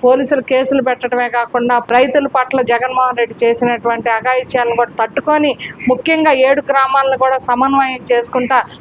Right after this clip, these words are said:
ప్రతి ఒక్క మూమెంట్ను కూడా మేము అమరావతి రాజధాని ధర్నాలను చేసి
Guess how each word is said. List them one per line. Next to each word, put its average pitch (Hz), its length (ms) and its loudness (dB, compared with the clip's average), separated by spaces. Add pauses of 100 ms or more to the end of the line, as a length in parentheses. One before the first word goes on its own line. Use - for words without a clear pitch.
(160)
ప్రతి 269 300 0
ఒక్క 277 300 0 (320)
మూమెంట్ను 311 540 2
కూడా 277 160 0
మేము 269 220 -2
అమరావతి 269 680 2
రాజధాని 247 680 0 (340)
ధర్నాలను 262 1000 2
చేసి 254 400 2